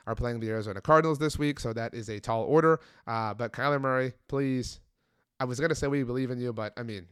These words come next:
you know, whatever. Also, uh, the Cardinals play the Eagles as well, uh, before the regular season is over. So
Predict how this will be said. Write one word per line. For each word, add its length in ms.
you 100
know, 120
whatever. 420
Also, 440
uh, 380
the 120
Cardinals 420
play 220
the 100
Eagles 340
as 120
well, 340
uh, 140
before 260
the 80
regular 300
season 260
is 140
over. 240
So 240